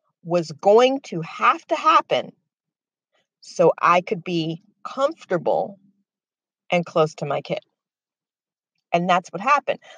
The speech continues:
Like, the dude didn't even realize he had written the lease that way. And when I went to sign the lease, I didn't even know it was written that way. I didn't even know, like, how much I was gonna, I didn't know any of that. All I knew was that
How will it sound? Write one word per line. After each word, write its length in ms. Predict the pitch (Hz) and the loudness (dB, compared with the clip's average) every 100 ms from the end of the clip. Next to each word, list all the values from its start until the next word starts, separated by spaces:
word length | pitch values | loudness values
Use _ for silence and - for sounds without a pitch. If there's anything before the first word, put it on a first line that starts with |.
| - | 0
Like, 180 | 202 | 0
the 80 | 196 | 0
dude 340 | 175 - 254 240 | -10 -6 -6 -4
didn't 140 | 220 | -6
even 180 | 180 185 | -4 -6
realize 480 | 180 220 202 170 170 | 0 2 4 2 0
he 100 | 202 | -8
had 140 | 156 | -4
written 200 | 180 151 | -4 -4
the 100 | 147 | -6
lease 300 | 165 247 - | -4 -6 -2
that 200 | 156 - | -2 0
way. 240 | - - - - _ _ _ _ _ _ _ _ - | -4 -4 -8 -16 _ _ _ _ _ _ _ _ 2
And 300 | 180 165 170 - - | 4 4 0 -10 -20
when 180 | - 180 | 2 4
I 200 | 151 190 | 6 4
went 220 | 226 220 - | 4 2 2
to 160 | 175 | -2
sign 400 | 175 226 208 453 | 0 0 2 2
the 60 | 226 | 2
lease, 300 | 160 110 175 - | -2 -8 -10 -6
I 140 | - 285 | 0 2
didn't 140 | 254 | 2
even 220 | 240 180 | 0 0
know 140 | 156 139 | 2 0
it 80 | - | 0
was 160 | 123 | -8
written 240 | 82 71 110 | -6 -6 -6
that 160 | 67 | -6
way. 180 | 85 71 - | -6 -4 0
I 60 | 196 | 2
didn't 140 | 285 | 4
even 140 | 240 214 | 4 6
know, 460 | 208 226 175 135 - - - - | 6 8 6 4 -4 -20 -8 0
like, 160 | 185 | 0
how 260 | 123 220 214 | 0 2 4
much 240 | 208 190 | 4 4
I 60 | 190 | 4
was 100 | 185 | 4
gonna, 180 | 185 - | 0 2
I 60 | 208 | 4
didn't 240 | 208 208 | 4 4
know 180 | 208 196 | 4 4
any 240 | - 202 | 4 2
of 80 | 185 | 2
that. 180 | 101 - - | 2 2 4
All 160 | 214 | 4
I 120 | 240 | 4
knew 220 | 233 208 196 | 2 0 -2
was 120 | 190 | 2
that 240 | 175 165 | 2 2